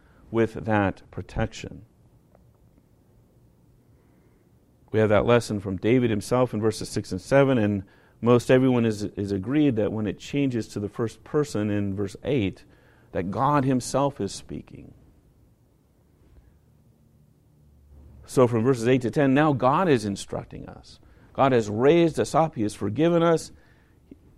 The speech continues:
We respond in prayer. We look to him as our protection, and then he comes to us and instructs us.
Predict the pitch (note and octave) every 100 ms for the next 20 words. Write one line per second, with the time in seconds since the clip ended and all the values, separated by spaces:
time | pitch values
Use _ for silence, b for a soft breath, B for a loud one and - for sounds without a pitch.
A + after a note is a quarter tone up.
0 | - - A#2+ G#2 - - D3+ C#3+ A#2 G2
1 | - C#3 D#3 D#3 C3 B2 B2+ - - C#3+
2 | D3 C3 A#2 G#2 G2+ C3+ - B2+ B2 C3
3 | B2 F3 E3 D3 C#3+ B2 A#2+ A2 G#2+ G#2+
4 | G2+ F#2 - - - -